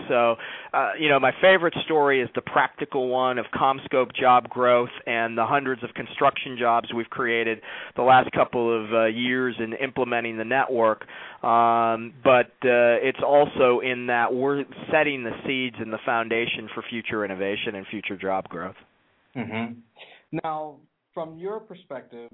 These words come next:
Speaker 2: you know, one, one of the things that I've, I've talked about for years is, you know, cr-, is creating a,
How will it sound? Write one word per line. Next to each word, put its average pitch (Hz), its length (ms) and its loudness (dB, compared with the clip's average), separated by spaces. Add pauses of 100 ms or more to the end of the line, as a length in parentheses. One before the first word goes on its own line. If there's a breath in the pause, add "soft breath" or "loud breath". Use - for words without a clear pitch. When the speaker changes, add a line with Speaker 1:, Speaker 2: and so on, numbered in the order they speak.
Speaker 2:
you 123 100 -18
know, 120 100 -14
one, 139 380 -12
one 160 140 -8
of 170 100 -10
the 156 80 -14
things 143 360 -10
that 123 80 -12
I've, 117 380 -8
I've 113 280 -10
talked 127 260 -8
about 113 400 -10
for 110 400 -16
years 127 580 -8 (800)
is, 156 300 -8
you 156 80 -14
know, 135 220 -6
cr-, - 140 -20
is 139 120 -12 (140)
creating 151 540 -8
a, 123 560 -8